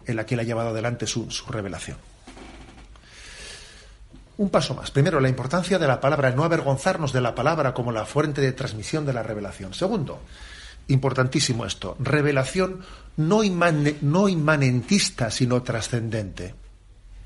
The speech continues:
Porque a veces se ha afirmado la revelación, pero luego en la explicación que se ha dado de ella se ha reducido a una comprensión inmanente y no trascendente. Especialmente Torres Queiru-,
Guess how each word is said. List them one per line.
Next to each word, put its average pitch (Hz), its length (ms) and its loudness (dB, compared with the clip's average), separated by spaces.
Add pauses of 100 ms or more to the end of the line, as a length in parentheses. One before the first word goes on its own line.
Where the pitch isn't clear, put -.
(760)
Porque 123 220 -4
a - 20 2
veces 160 380 0 (400)
se - 180 2
ha 147 60 4
afirmado 135 500 0
la 123 80 0
revelación, 156 600 0 (160)
pero 135 160 -2
luego 160 180 0
en 143 60 0
la 131 60 2
explicación 127 640 -4
que 135 120 -6
se 123 100 -4
ha - 20 -2
dado 160 220 -4
de 156 140 -2
ella 135 300 -2 (220)
se - 200 0
ha 139 40 4
reducido 151 640 -2
a 131 60 0
una 143 340 -2
comprensión 135 640 -2
inmanente 135 1000 -2
y 127 100 -2
no 127 120 0
trascendente. 117 600 -6
Especialmente 139 560 -2
Torres 131 360 -4
Queiru-, 120 360 -8